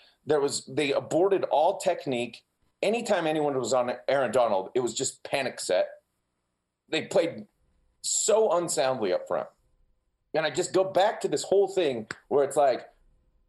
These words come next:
in the culture change, you just do what we're asking you to do and we'll win games. And you know who else said that? Jim Zorn said that. And we operated the shit offense that really gave us no chance to just do what you're telling us to do. That was what Jim Zorn said.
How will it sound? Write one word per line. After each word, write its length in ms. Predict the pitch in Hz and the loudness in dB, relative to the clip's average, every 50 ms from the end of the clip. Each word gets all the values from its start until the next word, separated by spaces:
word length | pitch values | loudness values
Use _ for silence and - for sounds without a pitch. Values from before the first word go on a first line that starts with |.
| _ - | _ -2
in 140 | 190 226 254 | 0 2 2
the 60 | 240 | 2
culture 360 | 233 - 240 220 202 - 175 151 | 0 2 2 2 2 2 -2 -2
change, 340 | - 185 131 120 110 107 | -2 -2 -2 -2 -4 -6
you 60 | 135 156 | -6 -6
just 220 | 180 156 117 107 | -6 -6 -6 -4
do 160 | - 208 240 | -2 0 2
what 140 | 240 226 196 | 2 2 2
we're 120 | 156 165 | 4 4
asking 320 | 156 156 165 165 - - 151 | 4 4 2 0 -4 -4 -4
you 60 | 139 127 | -4 -4
to 60 | 113 104 | -4 -2
do 200 | 104 147 147 135 | 0 0 0 0
and 80 | 123 | 0
we'll 160 | 120 117 117 117 | 0 0 0 0
win 220 | 135 131 120 110 | 0 0 0 -2
games. 340 | 104 110 92 73 - - - - | -2 -2 -2 -2 -6 -8 -8 -4
And 80 | 113 160 | -2 0
you 60 | 208 | 0
know 80 | 254 220 | 2 2
who 120 | 233 233 | 4 4
else 160 | 220 214 220 | 2 2 2
said 140 | - 214 202 | 0 0 2
that? 280 | - 202 196 - - - - _ _ - | 4 2 2 2 -2 -8 -20 _ _ -6
Jim 220 | - - 262 240 | -2 0 0 0
Zorn 320 | 214 208 180 147 120 104 - | 2 2 2 2 0 0 0
said 180 | 123 90 - - | -2 -2 0 0
that. 260 | 76 73 - - - _ - 92 - - | 0 0 -2 -6 -12 _ -10 -10 -6 -4
And 80 | - 139 | -2 0
we 120 | 156 170 175 | 2 4 4
operated 440 | 170 175 175 180 170 160 143 135 107 | 4 4 2 2 0 0 0 -2 -2
the 80 | 107 - | -4 -4
shit 440 | - - - - - 240 233 233 - - | -4 -4 -4 -2 0 0 0 0 0 2
offense 540 | 170 165 165 165 156 147 147 143 - - - | 2 2 2 0 0 0 0 -2 -6 -6 -2
that 220 | 208 123 117 - - - - | 0 0 0 0 -2 -8 -12
really 460 | 85 110 127 151 190 208 208 202 175 | -10 -4 2 4 4 4 4 2 -2
gave 280 | 135 151 170 170 160 | -2 -2 0 0 0
us 140 | 143 135 - | -2 -2 -2
no 160 | 131 147 151 143 | 0 0 0 0
chance 400 | - - - 139 131 113 - - | -2 -4 -2 -2 -2 -4 -4 -6
to 100 | - 117 | -6 -4
just 260 | 107 135 127 107 - | -4 -4 -4 -4 -4
do 140 | - 156 160 | -2 0 2
what 160 | 147 139 139 | 2 0 -2
you're 80 | - 107 | -4 -4
telling 240 | - 131 113 110 107 | -2 0 0 0 0
us 140 | 101 - - | -4 -4 -6
to 100 | - 90 | -8 -8
do. 240 | 80 78 71 - - - - - - _ _ _ _ - | -4 -4 -6 -6 -6 -12 -18 -20 -20 _ _ _ _ 2
That 160 | - 208 - | 2 2 2
was 120 | 208 196 196 | 2 0 0
what 140 | 190 165 | 0 -2
Jim 220 | - 165 151 135 123 | 0 -2 -2 -2 0
Zorn 280 | 123 123 123 110 104 - | 0 0 0 0 -2 -4
said. 160 | - - | -4 -6